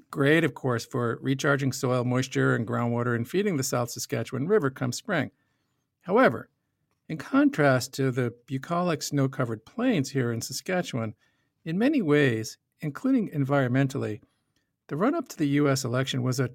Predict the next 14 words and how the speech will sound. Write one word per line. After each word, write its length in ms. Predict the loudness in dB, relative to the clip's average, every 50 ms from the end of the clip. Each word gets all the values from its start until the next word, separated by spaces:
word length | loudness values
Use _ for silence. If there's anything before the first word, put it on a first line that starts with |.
| -10
tumultuous 800 | _ -4 -4 -2 0 0 0 -2 -2 -4 -8 -8 -10 -10 -10 -12
one. 220 | -10 -10 -10 -12 -14 -18 _ _ _ _ _ _ _ _ _ _ _ _
The 80 | -12
campaign 480 | -2 2 2 2 4 4 2 4 4 4
was 180 | 4 2 2
interrupted 580 | 0 0 -2 0 2 2 2 2 2 0 -4 -2
by 200 | 0 2 2 0
weeks 680 | 0 -4 -8 -6 -2 0 0 0 0 -2 -6 -8 -8
of 280 | -4 -2 -4 -2 0 0
roaring 340 | 2 4 4 4 4 2 0
wildfires 680 | 0 -2 0 -2 -2 -4 -4 -4 -2 -2 -2 -2 -2
in 60 | -4
the 80 | -4 -2
West 400 | 0 2 2 2 2 0 -6 -14